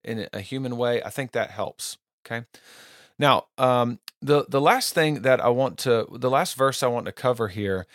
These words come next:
is, I think, one of the strongest, um, evidences in the Bible that Jesus is truly co-eternal and co-equal with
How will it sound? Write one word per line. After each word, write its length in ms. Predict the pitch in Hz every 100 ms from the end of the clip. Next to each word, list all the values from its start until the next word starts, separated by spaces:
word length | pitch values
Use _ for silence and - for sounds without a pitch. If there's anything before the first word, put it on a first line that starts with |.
| - _ _
is, 340 | 135 131 120 -
I 180 | 143 170
think, 260 | 170 131
one 240 | 110 139 139
of 320 | 113 95 101
the 340 | 139 147 156 -
strongest, 960 | - - - 123 147 170 165 165 - - _ _ _ _ -
um, 380 | 113 110 107 - -
evidences 800 | 143 143 117 - 117 113 107 -
in 180 | 120 147
the 60 | 151
Bible 580 | 120 104 95 101 - -
that 240 | 117 107
Jesus 540 | 92 131 143 135 131 -
is 180 | 113
truly 540 | - - 143 127 110 - _
co-eternal 1000 | - 147 151 160 147 151 - 120 117 107
and 200 | 107 98
co-equal 880 | - 135 135 117 117 - 98 95 101 _ _ _ -
with 480 | 123 120 117 -